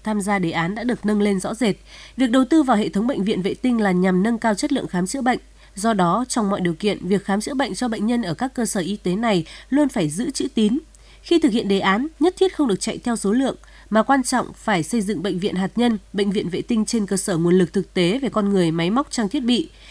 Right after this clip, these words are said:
Bên cạnh đó, việc hợp tác, hỗ trợ giữa bệnh viện hạt nhân với bệnh viện vệ tinh phải chặt chẽ, thông suốt để giữ được chất lượng khám chữa bệnh ổn định. Việc có xây dựng hay không tuyến đường sắt Bắc Nam mới bên cạnh tuyến đường sắt đang sử dụng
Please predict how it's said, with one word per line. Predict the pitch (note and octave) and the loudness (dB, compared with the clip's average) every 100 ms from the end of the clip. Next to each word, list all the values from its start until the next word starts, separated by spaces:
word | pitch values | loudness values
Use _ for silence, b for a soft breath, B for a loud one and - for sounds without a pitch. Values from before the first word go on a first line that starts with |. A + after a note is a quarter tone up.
| B - | B -2
Bên | C#4+ | -2
cạnh | A#3+ - | 0 0
đó, | F#3+ G#3 | 2 2
việc | C#4+ | 2
hợp | G#3 F#3 | 0 2
tác, | C#4 D4+ | 0 0
hỗ | B3+ | -2
trợ | - A3+ | -2 -2
giữa | F3 A#3+ | -4 -4
bệnh | C4 | -4
viện | F#3+ G3 | -4 -2
hạt | F#3+ F#3+ | -4 0
nhân | A#3+ A3+ | 0 2
với | F3+ F#3 | 2 2
bệnh | G3 F#3+ | 0 -2
viện | G3+ | -4
vệ | E3+ F#3 | -4 -4
tinh | A#3+ G#3+ | -2 -2
phải | G3 | -2
chặt | D#3 G3 - | -4 -6 -4
chẽ, | A3 A3 C4 | -4 -4 -4
thông | A3 | -4
suốt | - D#4+ F4 B B - | 0 0 -2 B B 2
để | G3+ | 2
giữ | E3+ B3 | 4 0
được | B3+ | -2
chất | - D#4 | 0 0
lượng | C#4 - | 0 -2
khám | F#3 F3 | -2 -2
chữa | A3 C#4 | -2 -4
bệnh | A#3+ - | -4 -4
ổn | D#3+ D#3+ | -2 2
định. | F#3 - - - - - - - - - b b b | 2 2 -20 -20 -20 -20 -20 -20 -20 -20 b b b
Việc | G#3+ C4+ B3 | 2 2 6
có | B3 | 2
xây | B3+ F4 | 6 4
dựng | D4 B3 | 4 4
hay | D4 | 2
không | - D4+ C#4+ | 4 4 4
tuyến | A3+ B3+ | 2 2
đường | A#3+ | 0
sắt | D#4+ E4 | 0 0
Bắc | D#4+ C#4+ | 0 2
Nam | C4+ B3+ A3+ | 2 4 4
mới | G#3 B3+ | 4 2
bên | C#4+ A#3+ | 0 0
cạnh | B3 D#3+ | -2 -2
tuyến | G#3+ G3 B3+ | 2 2 4
đường | A#3 | 0
sắt | - E4 | 0 0
đang | A#3+ A#3 | 0 0
sử | - E3 | 0 0
dụng | F#3 | 0